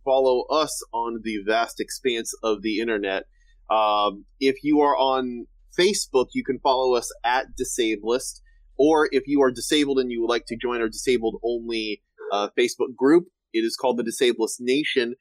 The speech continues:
We are specifically holding a ladies' night, which is for ladies only to talk about things related to women's health and the female experience and all of that jazz. So if you're disabled and if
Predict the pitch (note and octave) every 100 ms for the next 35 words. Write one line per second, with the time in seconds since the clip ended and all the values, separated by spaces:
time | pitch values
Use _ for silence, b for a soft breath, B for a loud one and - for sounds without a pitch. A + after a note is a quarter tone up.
0 | b b B2+ B2+ - - - C3 G3 G3+
1 | G3 F#3 - E3 D#3 D#3 - C3 B2+ A#2+
2 | A2+ G#2+ A#2+ C#3 D3 C#3+ C3 B2 - G#2+
3 | G2 G2+ - - G#2+ G2+ A#2 G#2 - -
4 | B2+ A#2+ A2+ b b _ C3 C3+ C3 -
5 | A#2+ C3 D3 A2 - A2+ - - G#2+ A2
6 | A2 A2+ _ - B2+ A#2+ A#2 A2+ A2 A2
7 | B2 B2+ B2 A#2+ - - B2+ A#2+ A#2 _
8 | _ - C3 B2 B2 B2 - C#3 D3+ D#3+
9 | _ _ A#2+ A#2+ A#2 A#2 A2+ A#2+ A#2 G#2+
10 | G2 C3+ C3 B2 A2+ - - B2 C3 C#3+
11 | D3 D3 - - - G#2+ - B2+ D#3 D3
12 | A#2+ A#2+ G#2+ A2+ G2+ G2 F#2+ A#2 - B
13 | B - B2+ A#2 C#3 D3 C#3 - D3+ D3
14 | D3 D3 C#3+ C3+ B2+ C#3 C#3+